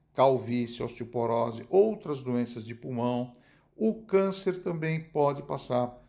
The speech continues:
de pai pra filho ou de mãe pra filha. Vou dar os exemplos. O câncer de intestino,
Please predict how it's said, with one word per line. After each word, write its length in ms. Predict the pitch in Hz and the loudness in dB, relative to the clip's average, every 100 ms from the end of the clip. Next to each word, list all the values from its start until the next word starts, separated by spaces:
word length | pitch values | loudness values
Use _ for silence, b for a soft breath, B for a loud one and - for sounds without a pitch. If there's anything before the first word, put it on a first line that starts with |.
| B | B
de 120 | - | -18
pai 460 | 117 - 127 123 131 | -4 4 6 6 2
pra 220 | - 131 | -4 -8
filho 480 | 131 131 127 120 123 | -8 -6 -6 -6 -8
ou 300 | - 156 160 | 0 2 2
de 160 | 143 143 | 0 -4
mãe 540 | 147 139 135 139 135 - | 0 2 2 0 -4 -8
pra 140 | 135 | -8
filha. 600 | 135 - 131 123 120 120 - b b | -8 -6 -2 0 -2 -4 -10 b b
Vou 160 | - 165 | 0 2
dar 140 | 160 165 | 4 4
os 140 | 165 | 2
exemplos. 640 | 165 135 95 - - - _ b b b b b | -2 -2 -4 -8 -18 -20 _ b b b b b
O 200 | 247 - | -2 0
câncer 340 | 247 262 240 | 2 2 2
de 120 | 151 | -2
intestino, 760 | 156 143 - - 160 135 82 | -2 -2 -6 -2 0 0 -2